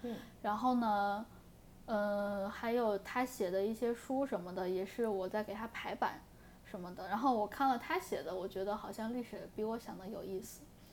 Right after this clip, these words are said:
Speaker 2: 但这个也是前两年的事情了。
Speaker 1: 嗯。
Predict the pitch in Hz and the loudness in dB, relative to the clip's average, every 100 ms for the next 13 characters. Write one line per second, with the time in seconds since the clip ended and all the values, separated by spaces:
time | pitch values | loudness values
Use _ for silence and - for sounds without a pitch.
0 | - - 269 285 240 180 220 220 208 214 | -4 2 4 6 4 2 -2 -4 -2 -4
1 | 190 170 269 - 202 233 247 - - - | -4 -10 -12 -10 -10 -10 -14 -14 -18 -20
2 | - - - - - - 220 214 196 | -20 -20 -20 -20 -20 0 4 4 4